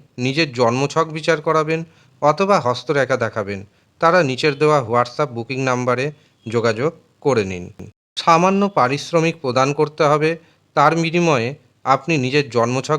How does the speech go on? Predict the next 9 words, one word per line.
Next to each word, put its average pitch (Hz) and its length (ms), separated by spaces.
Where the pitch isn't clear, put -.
বিচার 151 220
করাতে 151 320
পারবেন, 147 380
হস্তরেখা 151 540
দেখাতে 127 320
পারবেন 98 380
এবং 147 260
শনির 180 420
অবস্থান 135 480